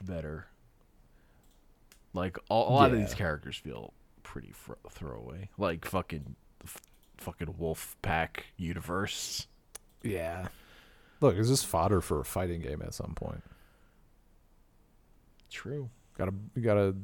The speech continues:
Speaker 2: boost, you gotta bolster the roster a little bit.
Speaker 1: But also the way it, the other thing about the tournament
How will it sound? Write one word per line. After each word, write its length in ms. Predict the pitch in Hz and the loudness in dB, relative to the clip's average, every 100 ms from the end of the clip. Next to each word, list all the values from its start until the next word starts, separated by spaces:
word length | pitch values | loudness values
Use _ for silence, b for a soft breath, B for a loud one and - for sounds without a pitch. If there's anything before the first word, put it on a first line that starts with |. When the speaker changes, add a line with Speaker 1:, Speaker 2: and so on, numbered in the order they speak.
| 101 | -4
Speaker 2:
boost, 400 | 107 117 107 - | 2 4 4 -2
you 140 | 117 113 | 0 4
gotta 220 | 107 92 | 4 4
bolster 400 | 87 95 - 98 | 4 2 4 2
the 100 | 85 | 4
roster 400 | 82 85 - - | 4 2 0 -6
a 60 | |
little 220 | 57 - - | -6 -8 -8
bit. 180 | 50 - _ _ _ - _ - - _ _ - - | -10 -12 _ _ _ -20 _ -20 -20 _ _ -20 -2
Speaker 1:
But 80 | - | 10
also 240 | 175 180 143 | 10 10 8
the 100 | 131 | 8
way 360 | 127 131 120 - | 8 8 8 4
it, 160 | 127 123 131 | 2 2 2
the 180 | 131 139 | 6 8
other 260 | 147 180 | 10 10
thing 220 | 160 156 120 | 10 8 8
about 240 | 117 104 | 6 4
the 60 | 110 | 2
tournament 380 | 117 104 95 | 4 4 2